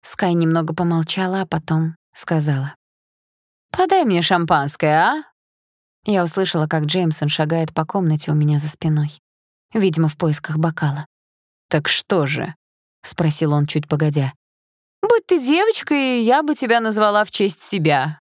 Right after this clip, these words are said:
певуче на манер барда сообщила она. "Скайлор, к примеру. Или Скайла". Скай шумно глотнула. По всей видимости, шампанское. "Тоби вот получил своё имя в честь моего отца. Это ты знаешь".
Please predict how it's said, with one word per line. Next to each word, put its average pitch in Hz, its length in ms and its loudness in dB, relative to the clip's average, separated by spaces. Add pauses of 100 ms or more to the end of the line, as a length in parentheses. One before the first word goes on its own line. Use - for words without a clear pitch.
(340)
певуче 175 480 0
на 151 100 2
манер 156 320 2
барда 165 460 0
сообщила 147 560 0
она. 139 320 0 (420)
"Скайлор, 160 560 2
к - 80 -14
примеру. 160 440 2 (320)
Или 285 280 0 (220)
Скайла". 180 680 0 (580)
Скай 185 400 0
шумно 165 340 2
глотнула. 160 580 0 (320)
По 185 100 -2
всей 190 320 -2
видимости, 185 680 -2
шампанское. 151 880 -2 (680)
"Тоби 330 220 4
вот 175 280 2
получил 208 420 0
своё 339 300 0
имя 349 140 2
в - 60 -8
честь - 360 -2
моего 285 360 2
отца. 190 440 -2 (400)
Это 220 240 0
ты 269 140 0
знаешь". 156 480 -2